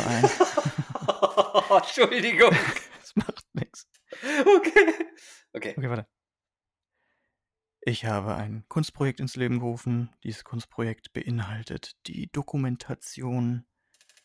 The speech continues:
Speaker 1: die tägliche Dokumentation fotografisch einer aufgebauten Brio-Eisenbahn, die ich jeden Tag aufbaue für meinen kleinen Sohn,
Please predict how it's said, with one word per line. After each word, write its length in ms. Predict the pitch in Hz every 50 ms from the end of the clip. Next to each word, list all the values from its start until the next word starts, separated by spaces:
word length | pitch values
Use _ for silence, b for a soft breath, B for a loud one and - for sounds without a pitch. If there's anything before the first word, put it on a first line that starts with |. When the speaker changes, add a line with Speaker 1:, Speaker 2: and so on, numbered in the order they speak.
| _ _ _ _ _ _ -
Speaker 1:
die 100 | 139 135
tägliche 520 | - - - 175 180 - 127 - - 117
Dokumentation 800 | - 123 117 - 117 120 120 117 120 117 - - - 123 127 123
fotografisch 920 | - - - 131 131 120 - 123 123 131 131 - - 180 185 - - - _ _ _ _ _ _ _ _ _ _ _
einer 540 | - 135 127 127 127 123 123 120 120 117 - _
aufgebauten 920 | - 143 147 - - 143 135 127 127 127 127 - - 131 131 127 127 127 - _ _ -
Brio-Eisenbahn, 1300 | - 131 139 131 131 127 120 123 120 120 - _ _ _ _ - 127 127 123 120 117 - - - - - - _ _ _ _ _ _ _ _ _ _ _ _ _ _ _ -
die 140 | 135 123 123
ich 120 | 123 - -
jeden 240 | 127 131 127 131 -
Tag 360 | - 123 120 123 - - -
aufbaue 340 | 139 135 - - 160 160 160
für 140 | - -
meinen 240 | 127 123 120 120 123
kleinen 320 | 120 - - 120 123 123 120
Sohn, 340 | 127 127 139 165 202 233